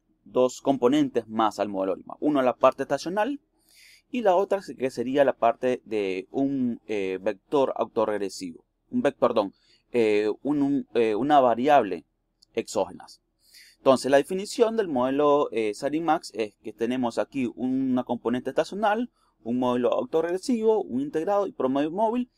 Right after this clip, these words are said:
que tiene, eh, una variable exógena, un regre-, una variable, eh, un regresor, en este caso una variable exógena. Este modelo SARIMAX es una extensión, como ya habíamos mencionado al inicio, del modelo ARIMA, que incorpora las componentes estacionales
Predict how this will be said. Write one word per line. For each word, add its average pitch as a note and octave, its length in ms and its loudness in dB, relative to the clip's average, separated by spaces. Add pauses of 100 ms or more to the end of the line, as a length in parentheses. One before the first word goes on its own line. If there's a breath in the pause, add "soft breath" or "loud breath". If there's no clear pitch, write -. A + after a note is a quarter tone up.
(280)
que D3+ 140 -2
tiene, A3 640 -6
eh, A2 320 0
una D#3+ 340 0
variable D3+ 480 0
exógena, G#2+ 640 -2
un C#3 140 -6
regre-, C3+ 300 0
una C#3+ 340 0
variable, C3 360 0 (100)
eh, G2+ 160 -2
un C3 120 -2
regresor, B2+ 560 2 (160)
en A#2+ 100 -12
este B2+ 140 -12
caso C3 280 -2
una B2 100 0
variable G#2 240 -2
exógena. - 400 -18 (640 soft breath)
Este F3+ 240 4
modelo F#3 320 2
SARIMAX G3 600 0 (120)
es A#2+ 240 0
una D3+ 140 0
extensión, C3 520 -2
como G2 240 -10
ya A#2+ 320 2
habíamos A#2+ 300 0
mencionado D#3 380 2
al E3+ 80 -4
inicio, A3 420 -6 (280)
del A#2 220 4
modelo G#2+ 300 2
ARIMA, D#3 340 -2 (440)
que C#3 80 -2
incorpora F#3 520 0
las F3+ 120 0
componentes A#2 460 -2
estacionales E3 680 0